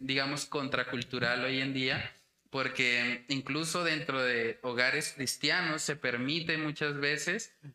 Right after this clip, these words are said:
como ser un poco más laxos, quitarles de pronto responsabilidades,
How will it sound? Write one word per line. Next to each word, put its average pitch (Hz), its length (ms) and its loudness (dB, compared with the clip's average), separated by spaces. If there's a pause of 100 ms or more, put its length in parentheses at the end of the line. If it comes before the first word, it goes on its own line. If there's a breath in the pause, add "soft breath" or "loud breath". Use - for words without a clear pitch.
como 120 720 -2
ser 139 240 0
un 156 80 -6
poco 151 240 -4
más 143 240 0
laxos, 139 640 0
quitarles 131 480 0
de 135 80 -2
pronto 131 320 -2
responsabilidades, 123 1400 -2